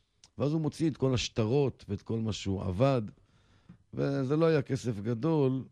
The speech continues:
אבל, אה, קצת עוזר. וכשהוא שכב, הילדים אמרו לו, "איפה המתנות?" אז הוא אמר, "לא, יש בכיס כמה אבנים כאלה שהבאתי לכם, תיקחו."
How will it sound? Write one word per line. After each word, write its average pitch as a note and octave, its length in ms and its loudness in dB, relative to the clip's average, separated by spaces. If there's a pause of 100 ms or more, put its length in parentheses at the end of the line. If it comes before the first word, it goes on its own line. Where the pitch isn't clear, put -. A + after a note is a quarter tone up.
(160)
אבל, B2 560 0 (500)
אה, A2 40 -6 (1700)
קצת - 320 -2
עוזר. F#2+ 420 -2 (200)
וכשהוא - 300 -4
שכב, F3+ 440 -2
הילדים C3 260 4
אמרו C3+ 260 0
לו, A#2+ 260 0 (200)
"איפה D3 320 -2
המתנות?" D#3 600 -4 (1080)
אז G2 120 -4
הוא B2 80 0
אמר, C#3 200 0
"לא, D3+ 340 2 (360)
יש F3 120 2
בכיס E3 420 -2
כמה D3 280 0
אבנים C3 320 0
כאלה A#2+ 200 0
שהבאתי A#2+ 380 0
לכם, G2+ 300 0
תיקחו." B2 500 -2